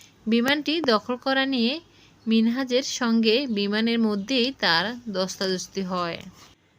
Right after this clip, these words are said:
বিমানটি ছিনতাই করে উড়ে যাওয়ার সময় থাট্টায় বিধ্বস্ত হয়।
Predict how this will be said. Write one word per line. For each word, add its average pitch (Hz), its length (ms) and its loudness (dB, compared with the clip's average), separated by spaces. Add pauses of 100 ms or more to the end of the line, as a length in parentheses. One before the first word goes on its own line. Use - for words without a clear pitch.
(400)
বিমানটি 269 760 -4
ছিনতাই 240 480 -4
করে 277 480 -2
উড়ে 240 260 -6
যাওয়ার 262 340 -4
সময় 262 520 -6 (240)
থাট্টায় 226 600 -2 (360)
বিধ্বস্ত 208 500 -6
হয়। 185 420 -8